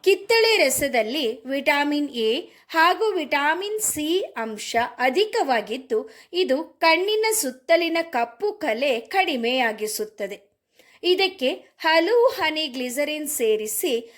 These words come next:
ಕಾಟನ್ ಬಟ್ಟೆಯಲ್ಲಿ ಅದ್ದಿ ಕಣ್ಣಿನ ಕೆಳಗೆ ಹಚ್ಚಿ, ಇದು ನೈಸರ್ಗಿಕವಾಗಿ ಚರ್ಮ ಹೊಳೆಯುವಂತೆ ಮಾಡಿ ಕಲೆಯನ್ನು ಸಹ ನಿವಾರಿಸುತ್ತದೆ.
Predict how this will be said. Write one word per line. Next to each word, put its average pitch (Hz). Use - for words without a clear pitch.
ಕಾಟನ್ 359
ಬಟ್ಟೆಯಲ್ಲಿ 285
ಅದ್ದಿ 226
ಕಣ್ಣಿನ 392
ಕೆಳಗೆ 277
ಹಚ್ಚಿ, 226
ಇದು 392
ನೈಸರ್ಗಿಕವಾಗಿ 294
ಚರ್ಮ 262
ಹೊಳೆಯುವಂತೆ 294
ಮಾಡಿ 247
ಕಲೆಯನ್ನು 381
ಸಹ 233
ನಿವಾರಿಸುತ್ತದೆ. 220